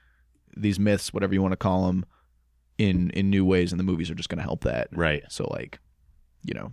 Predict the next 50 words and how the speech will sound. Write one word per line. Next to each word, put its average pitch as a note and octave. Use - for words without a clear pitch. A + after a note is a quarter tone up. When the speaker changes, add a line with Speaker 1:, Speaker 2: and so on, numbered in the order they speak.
Speaker 1:
to A#2+
me, A#2+
I G2+
have F#2+
no F#2
patience -
for -
the, D#2+
like, -
stereotypical F#2
comic E2
book -
store F#2
guy F2
where F2
he's F2
just -
like, -
"Man, F3
I E3
didn't E3
even D3
read C#3
the A2
books," A2+
you E2+
Speaker 2:
Yeah, E2
Speaker 1:
know? G#2+
Speaker 2:
yeah. D2+
Speaker 1:
Uh, -
fuck -
it. -
It's C3+
Spider-Man, A2
you A#2
know, A#2+
again, D3+
Speaker 2:
<laughs> -
Speaker 1:
like, C#3
it's, A#2
these A#2+
are A#2+
not A#2+
holy A#2
texts. -
These F#2
Speaker 2:
Yeah. D2+
Speaker 1:
are G#2
cool A2+
stories. G2+